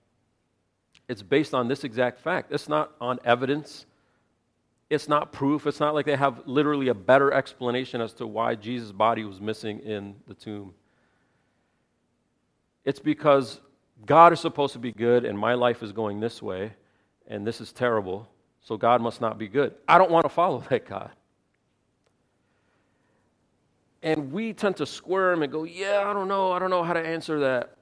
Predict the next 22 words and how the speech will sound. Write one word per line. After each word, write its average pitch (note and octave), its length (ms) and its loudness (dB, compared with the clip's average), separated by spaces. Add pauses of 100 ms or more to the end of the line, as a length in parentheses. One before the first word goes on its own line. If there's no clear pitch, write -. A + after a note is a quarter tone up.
(580)
But C3+ 120 -12
the C#3 80 -6
Bible E3 320 -2
does F3+ 440 -4 (280)
speak - 540 -16 (720)
to G#2+ 100 -8
that. F#2+ 240 -12 (1200)
And A#2+ 120 -8
it's A2+ 100 -10
one E3 160 -2
of E3+ 60 -4
the C#3+ 80 -2
reasons C3+ 360 -4
why, B2 340 0
as G#2 200 -8
you A2 220 -12 (120)
move C#3 300 -2
through C3 160 -8
the G#2 100 -6
book A2+ 220 -6
of F#2+ 100 -8
Numbers, A2+ 520 -6